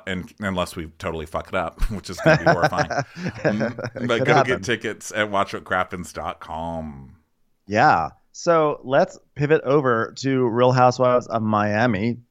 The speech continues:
Speaker 2: which is, I think this is episode six. Um, they're already, uh, shooting their, their reunion soon.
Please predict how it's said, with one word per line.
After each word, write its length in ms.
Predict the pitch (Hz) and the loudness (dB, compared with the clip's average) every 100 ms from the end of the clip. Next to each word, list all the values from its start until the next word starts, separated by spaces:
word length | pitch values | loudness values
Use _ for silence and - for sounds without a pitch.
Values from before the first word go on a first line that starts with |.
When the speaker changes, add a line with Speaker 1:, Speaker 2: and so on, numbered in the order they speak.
| _ _ _ _ _ _ | _ _ _ _ _ _
Speaker 2:
which 220 | 147 147 | -4 0
is, 440 | 131 113 117 113 110 | 2 4 4 4 2
I 40 | |
think 160 | 131 127 | 0 0
this 120 | 117 | -2
is 80 | 104 | 0
episode 440 | - 113 110 90 | -2 0 0 0
six. 540 | - 110 151 - - - _ _ _ - | 0 2 2 2 -12 -14 _ _ _ -2
Um, 280 | 107 104 | 0 2
they're 140 | 104 123 | 4 6
already, 380 | 131 147 131 117 | 6 6 4 4
uh, 220 | 113 107 | 4 2
shooting 300 | - 113 104 | 0 -4 -2
their, 360 | 98 90 87 - - | 0 0 -2 -6 -6
their 320 | 95 90 85 | -2 -2 -2
reunion 540 | 80 87 95 123 71 | -6 -6 -4 -2 -2
soon. 360 | 71 82 76 71 | -4 -4 -4 -6